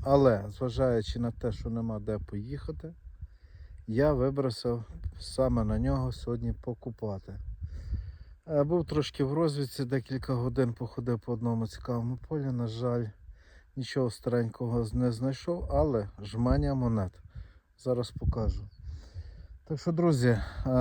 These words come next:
вам бажаю приємного перегляду. Мені побажайте цікавих знахідок. Усім вам дякую за те, що підписуєтеся на мій канал, коментуєте, ставите вподобайки,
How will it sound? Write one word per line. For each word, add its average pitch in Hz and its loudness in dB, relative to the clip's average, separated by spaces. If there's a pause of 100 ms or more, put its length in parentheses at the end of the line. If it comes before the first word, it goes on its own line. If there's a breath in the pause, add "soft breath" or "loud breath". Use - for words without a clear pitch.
(380)
вам 135 8
бажаю 117 6 (180)
приємного 120 4
перегляду. 147 4 (580 loud breath)
Мені 151 6
побажайте 123 2 (160)
цікавих 110 2
знахідок. 147 0 (920 loud breath)
Усім 143 2
вам 131 6
дякую 120 4
за 107 -2
те, 123 4
що - -2
підписуєтеся - 0
на 110 2
мій 110 2
канал, 160 2 (580 loud breath)
коментуєте, 135 6
ставите 107 -2
вподобайки, 135 4